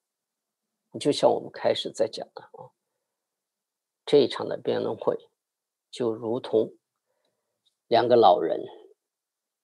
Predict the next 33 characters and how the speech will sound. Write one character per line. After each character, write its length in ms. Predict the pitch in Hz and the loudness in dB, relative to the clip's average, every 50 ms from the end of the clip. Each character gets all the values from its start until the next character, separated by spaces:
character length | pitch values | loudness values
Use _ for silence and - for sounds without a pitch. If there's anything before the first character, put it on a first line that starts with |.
| _ _ _ _ _ _ _ _ _ _ _ _ _ _ _ _ _ - | _ _ _ _ _ _ _ _ _ _ _ _ _ _ _ _ _ -2
呃， 120 | 113 107 | 0 0
也 320 | 92 - 139 - - - | 0 -2 -4 -2 -2 -2
的 240 | - - - - 262 | -2 -2 0 2 2
确 220 | 381 - 302 208 117 | 4 4 4 4 4
如 160 | 107 87 90 | 2 -2 -4
此， 160 | - - - | -6 -12 -10
他 160 | - - - | -8 -6 -4
们 60 | 117 | -2
两 140 | 113 101 - | -2 -2 -4
个 80 | - 117 | -6 -6
加 240 | - - 107 101 101 | 0 4 4 4 4
起 160 | - - - | 2 -4 -10
来 120 | - 127 | -8 -8
一 160 | 104 107 113 | -6 -6 -8
百 180 | 110 - - - | -8 -6 -4 -4
五 180 | 98 92 - - | -4 -6 -8 -12
十 380 | - - - - 80 - - - | -14 -12 -8 -8 -8 -8 -8 -4
二 320 | - - 57 - - - - | 0 0 2 0 0 -4 -10
岁 260 | - - - - - | -14 -14 -12 -12 -12
了， 160 | - - _ _ _ _ _ _ _ _ _ _ _ _ _ _ _ _ _ _ _ _ _ _ _ _ _ _ _ - | -12 -14 _ _ _ _ _ _ _ _ _ _ _ _ _ _ _ _ _ _ _ _ _ _ _ _ _ _ _ -10
两 220 | - 98 101 - - | -4 -2 -2 -2 -2
个 100 | - - | -6 -6
都 140 | 120 113 110 | -6 -6 -6
是 160 | - - - | -6 -8 -8
上 360 | - - - 120 113 101 - | -6 -4 -2 -2 -2 -2 -4
个 160 | - - - | -8 -10 -14
世 220 | - - - - 110 | -16 -14 -14 -14 -14
纪 160 | - - 113 | -14 -14 -18
中 260 | - - 117 113 117 | -14 -10 -10 -8 -8
期 220 | 117 - - 131 | -8 -10 -10 -12
出 180 | - - - 104 | -12 -12 -12 -12
生 280 | - - 107 101 101 98 | -10 -8 -8 -6 -6 -8
的， 180 | - - - | -10 -12 -12